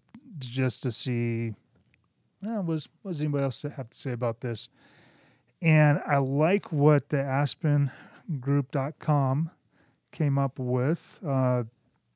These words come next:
their solution is,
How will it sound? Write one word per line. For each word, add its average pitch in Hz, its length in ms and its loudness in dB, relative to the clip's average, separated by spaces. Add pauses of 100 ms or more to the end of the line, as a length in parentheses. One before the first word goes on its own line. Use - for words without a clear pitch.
(1600)
their 151 380 2
solution 147 680 2
is, 131 800 0